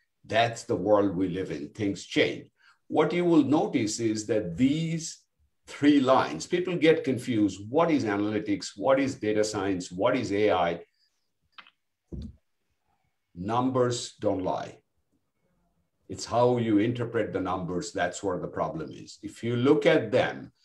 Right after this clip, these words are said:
the way to look at numbers, and if there's one thing, again, I want you to take from me is this. I look at numbers all day. I don't look at raw numbers. I look at trends.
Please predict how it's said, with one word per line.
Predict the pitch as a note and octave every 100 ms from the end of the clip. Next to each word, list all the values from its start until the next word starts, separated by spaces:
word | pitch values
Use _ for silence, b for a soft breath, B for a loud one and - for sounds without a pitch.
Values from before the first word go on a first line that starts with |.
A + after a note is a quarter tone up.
| B B -
the | G#2
way | B2 E3+ F3+
to | F3+
look | D3+ D3
at | A#2
numbers, | A2+ G#2+ D#2+ - G2+
and | G2+
if | G2+ -
there's | A#2+ A2+
one | C3+ E3 D#3+
thing, | C#3+
again, | A#2+ B2+ G2+
I | F2 F2
want | G2+ A#2 -
you | A#2
to | -
take | B2 A#2+
from | - G#2+
me | A2 G#2+
is | G2 -
this. | G#2+ - - - _ -
I | G2+
look | A#2+ A#2
at | A2
numbers | G#2+ G#2+ G#2 -
all | G2 F2
day. | D#2+ - _ _ _ _ _ G2+
I | G#2+
don't | E2+ A2 G#2 G2+ F#2
look | G2 F2+
at | F2+ E2+ E2
raw | E2 E2
numbers. | D#2 B1 A#1 - -
I | F#2+
look | F2+ F2+
at | - -
trends. | - B2 - B1 - -